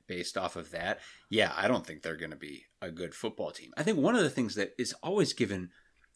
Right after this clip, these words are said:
way too much short shrift is, like, Jeff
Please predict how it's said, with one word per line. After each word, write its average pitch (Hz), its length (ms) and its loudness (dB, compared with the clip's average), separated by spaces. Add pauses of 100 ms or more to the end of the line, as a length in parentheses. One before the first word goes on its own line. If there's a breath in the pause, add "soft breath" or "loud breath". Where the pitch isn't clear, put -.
(140)
way 131 540 2
too - 260 2
much 117 220 2
short - 360 -2
shrift - 680 -2 (160)
is, 120 420 2 (500)
like, 127 320 2 (880)
Jeff 254 220 4